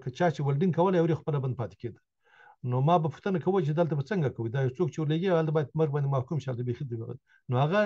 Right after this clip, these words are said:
انجینر باید غوره فکر وکوي چې دا شی آیا، آه، د کېدلو امکانات شته؟ که زه خپله ورشم، غیوه یې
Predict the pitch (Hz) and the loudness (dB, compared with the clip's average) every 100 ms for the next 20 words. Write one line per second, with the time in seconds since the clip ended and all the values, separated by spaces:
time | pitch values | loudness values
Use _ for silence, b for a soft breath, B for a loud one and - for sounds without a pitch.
0 | 185 151 135 196 165 147 143 165 147 156 | 4 2 2 0 0 0 0 -2 -2 -4
1 | 147 147 139 113 104 120 127 147 - 165 | -2 -2 -2 -6 -10 -6 -2 -2 -2 -4
2 | 156 - b b b 143 156 147 147 - | -4 -8 b b b 0 2 2 -2 -8
3 | _ b b _ 131 127 117 113 120 135 | _ b b _ -6 -4 -4 -6 -4 -2
4 | 147 160 131 143 151 131 - - 135 180 | 0 0 2 2 2 0 -4 -2 0 0
5 | - 196 170 180 151 147 156 165 | 2 4 6 6 4 2 4 2